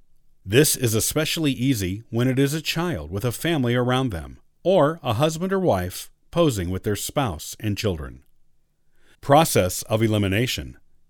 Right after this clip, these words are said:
Using your knowledge of the time period, location, and other aspects of the photo, determine who the people or person in it cannot be.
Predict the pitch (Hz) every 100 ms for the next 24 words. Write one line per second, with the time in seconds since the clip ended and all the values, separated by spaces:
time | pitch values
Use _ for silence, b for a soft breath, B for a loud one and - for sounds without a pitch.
0 | _ - _ _ _ - 107 151 180 156
1 | 120 107 117 135 165 156 139 135 135 113
2 | 90 90 80 78 123 - - 98 120 143
3 | 98 - 80 104 - _ 104 98 107 139
4 | 147 135 - 131 120 117 98 - 135 123
5 | 73 67 B B B B 151 - 208 208
6 | 123 139 139 190 214 214 175 156 165 175
7 | 131 113 160 147 - 101 - 139 90 -
8 | _ - 151 147 190 - 95 65